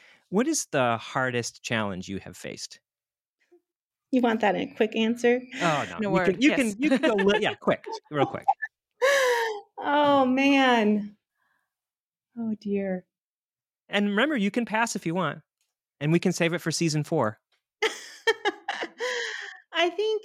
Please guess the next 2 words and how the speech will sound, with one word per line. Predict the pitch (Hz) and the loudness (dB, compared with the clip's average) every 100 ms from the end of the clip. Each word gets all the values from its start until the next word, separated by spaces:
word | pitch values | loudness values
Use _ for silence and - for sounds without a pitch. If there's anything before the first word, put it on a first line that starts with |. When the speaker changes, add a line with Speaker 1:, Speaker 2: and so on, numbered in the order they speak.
| - | -4
Speaker 2:
um, | 269 269 247 226 214 226 - _ _ _ _ _ _ _ _ _ _ _ _ - | 0 2 2 2 0 -2 -8 _ _ _ _ _ _ _ _ _ _ _ _ -8
yeah. | 262 240 247 240 220 214 | -6 -4 -2 -2 -2 -6